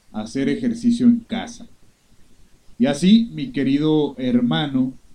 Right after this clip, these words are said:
vas alimentando esos contrastes en tu vida para que puedas elegir lo que sí quieres, lo que consideras mejor para ti,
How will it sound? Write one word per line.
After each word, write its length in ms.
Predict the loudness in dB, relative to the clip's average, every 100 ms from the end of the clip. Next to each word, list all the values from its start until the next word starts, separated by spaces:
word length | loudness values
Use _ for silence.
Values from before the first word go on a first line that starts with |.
| _ _
vas 580 | -18 -6 -2 0 -2 -4
alimentando 1200 | -2 2 2 0 -6 -4 -4 -6 -6 -4 -4 -8 -18 _ _ -20 _
esos 400 | -2 0 2 0
contrastes 1160 | 0 0 0 -2 -4 -2 -2 -6 -10 -6 -6 -2
en 160 | -2
tu 120 | -2 -2
vida 380 | -2 -2 -8 -10 -20 _ _ _ -14 -4
para 420 | -2 -2 -4 -6
que 460 | -4 -4 -4 -8 -14 _
puedas 460 | -6 -2 -2 -2 0
elegir 640 | 0 0 -2 -2 -2 -6 -20 _ _
lo 340 | -2 0 0 -2
que 180 | -2 -2
sí 280 | -2 -8 -4
quieres, 720 | -2 -2 0 -2 -4 -12 -20 -20 -20 _ _
lo 340 | 2 4 2 0
que 460 | -4 0 0 -2
consideras 720 | -4 -6 -4 -2 0 0 -2 -2
mejor 640 | 2 2 0 -2 -2 -4
para 260 | -4 -4
ti, 360 | -4 -4 0 -2